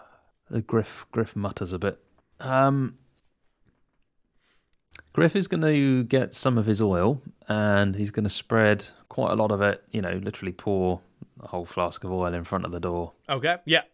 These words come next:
Speaker 2: So you're just doing it, like, from the side wall, so they can't really see you, and just sort of, like, on, like, the side, just sort of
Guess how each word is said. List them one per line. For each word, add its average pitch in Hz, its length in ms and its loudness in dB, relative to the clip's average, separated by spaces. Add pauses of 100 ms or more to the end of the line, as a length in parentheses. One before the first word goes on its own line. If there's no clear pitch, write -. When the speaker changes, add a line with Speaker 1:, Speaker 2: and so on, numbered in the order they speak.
Speaker 2:
So - 160 -6
you're 180 100 0
just 165 120 -6
doing 175 100 -2
it, 165 80 -2
like, 143 120 -2
from 143 100 -12
the 120 100 -4
side 127 340 2
wall, 147 200 4
so - 140 -6
they 117 80 -2
can't 120 200 -6
really 104 120 -12
see - 200 -8
you, 113 160 -8
and 101 80 -8
just 101 120 -6
sort 117 100 -6
of, 98 60 -12
like, 95 260 -8
on, 104 160 -10
like, 98 140 -12
the 101 60 -18
side, 95 260 -8
just 92 100 -12
sort 92 140 -8
of - 60 -18